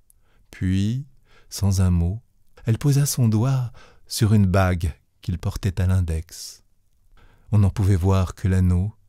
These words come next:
mais le chaton, retourné à l'intérieur, était formé d'un rubis merveilleux.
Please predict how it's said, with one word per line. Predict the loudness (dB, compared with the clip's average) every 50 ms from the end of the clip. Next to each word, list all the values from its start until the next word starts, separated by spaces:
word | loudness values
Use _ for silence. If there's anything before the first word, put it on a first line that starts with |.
| _ -20 -10 0 2
mais | 4 4
le | 4 2
chaton, | 0 0 -2 -2 -2 -2 -2 -2 -4 -8 -14 -8 -2
retourné | 0 0 0 0 2 2 4 4 4
à | 4 4
l'intérieur, | 4 2 2 0 0 2 2 2 2 0 -2 -6 -12 -20 -20 -20 -20 -20 -20 -20 -20 -18 -16 -8
était | -6 -6
formé | -6 -4 -4 -4 0 0 2 2 2 2 0 0 -4 -8 -14 -16 -10 -2
d'un | 0 2 2 2
rubis | 2 2 0 0 0 0 0 0 0 0 0
merveilleux. | -2 -2 -2 -4 -4 -4 -4 -4 -4 -6 -6 -8 -8 -10